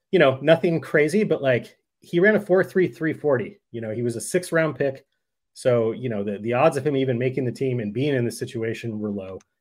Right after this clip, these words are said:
He's there. He's been playing a lot. His snap share dipped down in the middle of the season, but it's, it's, it's gone back up. He's on the field a lot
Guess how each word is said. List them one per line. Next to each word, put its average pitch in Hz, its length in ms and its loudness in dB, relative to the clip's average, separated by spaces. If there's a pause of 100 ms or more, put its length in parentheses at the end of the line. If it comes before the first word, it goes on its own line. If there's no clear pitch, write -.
(220)
He's 110 160 -6
there. 151 280 8
He's 143 180 0
been 202 180 2
playing 226 300 2
a 131 40 2
lot. 131 340 0
His 127 260 -4 (100)
snap 170 360 -2
share 160 400 2 (300)
dipped 160 280 0
down 147 240 0
in 139 120 -2
the 135 60 -2
middle 135 180 2
of 135 60 -2
the - 80 -10
season, 127 320 -8
but 120 100 -8
it's, - 160 -16
it's, - 360 -18
it's - 100 -20
gone 208 220 -2
back 202 200 0
up. 202 140 0
He's 190 220 -4
on 220 120 2
the 208 100 0
field 185 400 4
a 113 40 -4
lot 120 480 0